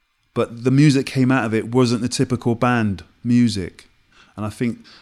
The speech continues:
most people, when they saw us, they, "Oh, I recognize that. There's a bass player, there's a drummer, there's a guy on a keyboard, and there's two vocalists. I recognize that, but I don't understand the music that's coming out.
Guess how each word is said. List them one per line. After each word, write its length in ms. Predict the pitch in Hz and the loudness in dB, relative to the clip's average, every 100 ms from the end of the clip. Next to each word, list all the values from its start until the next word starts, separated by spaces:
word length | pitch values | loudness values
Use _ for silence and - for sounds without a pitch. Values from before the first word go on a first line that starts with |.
| _ | _
most 340 | 123 127 143 143 | -2 4 4 4
people, 320 | 135 127 117 | 0 0 0
when 120 | 113 | -2
they 120 | 113 | -2
saw 460 | 107 - 151 147 101 | -4 0 2 2 2
us, 100 | 98 | -2
they, 100 | 117 | -2
"Oh, 180 | 143 151 | 0 2
I 40 | |
recognize 560 | 139 160 160 127 135 123 | 2 0 0 0 0 -2
that. 140 | 120 | -4
There's 120 | 104 | -4
a 60 | 104 | -6
bass 260 | 113 127 127 | -2 -2 -2
player, 200 | 135 131 | -6 -4
there's 180 | 131 | -4
a 20 | 120 | -2
drummer, 440 | 107 101 104 104 | -2 -2 -2 -4
there's 160 | 101 95 | -6 -6
a 60 | |
guy 200 | 92 127 | -4 -4
on 80 | 131 | -4
a 40 | |
keyboard, 460 | 123 - 107 104 104 | -6 -6 -4 -4 -4
and 60 | 104 | -6
there's 160 | 98 | -6
two 200 | - 117 | -4 -4
vocalists. 420 | 107 104 101 104 | -2 -6 -6 -8
I 100 | 98 | -6
recognize 600 | 101 113 104 104 107 107 | -4 -6 -6 -4 -2 -4
that, 180 | 107 95 - - - | -4 -8 -10 -16 -12
but 60 | 90 | -8
I 60 | |
don't 340 | 104 123 127 123 | -2 2 2 0
understand 560 | 113 110 - 113 107 | -2 -4 -4 -2 0
the 60 | 110 | 2
music 340 | 113 117 101 | 2 2 0
that's 140 | 87 - | -8 -10
coming 320 | 104 101 101 | -6 -4 -4
out. 260 | 95 82 | -4 -8